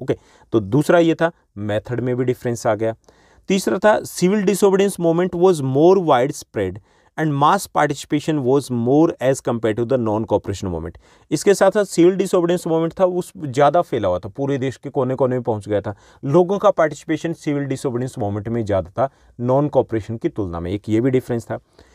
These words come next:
The participation of the women was more in the civil disobedience movement as compared to the non-cooperation movement। इसके साथ-साथ अगर हम women participation की बात करें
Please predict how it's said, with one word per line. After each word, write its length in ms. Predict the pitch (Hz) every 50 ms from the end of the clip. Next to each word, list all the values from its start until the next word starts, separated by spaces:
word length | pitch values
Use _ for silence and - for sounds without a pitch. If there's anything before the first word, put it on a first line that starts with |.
| _ _ _ _ _
The 160 | 135 135 190 185 - 175
participation 680 | 175 190 190 202 - - - 220 208 - 220 214 208
of 120 | - 214
the 140 | 208 165 127
women 340 | 127 143 165 170 139 110 117 - _ _ _ _ _ - 123
was 200 | 143 190 208 175
more 440 | 165 147 147 143 151 165 190 208 202
in 180 | 202 190 185
the 120 | 180 196 190 - -
civil 360 | - 202 196 208 208 208 175
disobedience 680 | 151 165 165 - 180 160 139 143 135 139 151 143 - 131
movement 320 | 117 104 98 104 120 - - - 139
as 180 | 143 143 -
compared 340 | - 143 120 113 123 113 110
to 100 | 120 120
the 120 | 120 143
non-cooperation 600 | 131 113 107 104 107 104 104 101 - - 110 - -
movement। 300 | 110 104 101 101 98 -
इसके 300 | - 143 - - 170 160
साथ-साथ 320 | 165 165 160 160 170 165
अगर 180 | 160 151 139 160
हम 160 | 160 165 151 _ _ _ _ _ _ - 117
women 360 | 110 110 143 151 170 185 180
participation 600 | - 170 160 170 - - - 175 165 180 180 170
की 80 | 180
बात 200 | 156 160 165 -
करें 240 | - 180 165 156 107